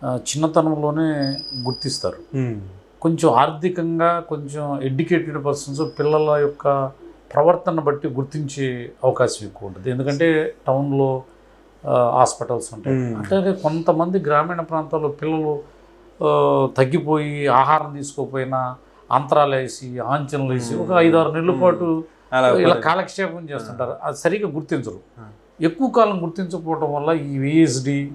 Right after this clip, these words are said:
Speaker 2: Hmm.
Speaker 1: ఆ, ఏఎస్డి ఇలాంటి సమస్యలు ఉన్న వాళ్ళకి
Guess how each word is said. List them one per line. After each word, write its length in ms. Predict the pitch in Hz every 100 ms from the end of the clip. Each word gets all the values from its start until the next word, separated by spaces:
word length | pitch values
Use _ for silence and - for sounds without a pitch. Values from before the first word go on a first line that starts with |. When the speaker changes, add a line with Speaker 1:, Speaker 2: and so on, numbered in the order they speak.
| 135
Speaker 2:
Hmm. 600 | 120 113 107 104 - 139
Speaker 1:
ఆ, 260 | 131 123 123
ఏఎస్డి 500 | 135 143 120 127 127
ఇలాంటి 640 | 151 170 180 170 165 156
సమస్యలు 500 | - 147 156 165 151
ఉన్న 140 | 139 135
వాళ్ళకి 640 | 131 127 - 160 131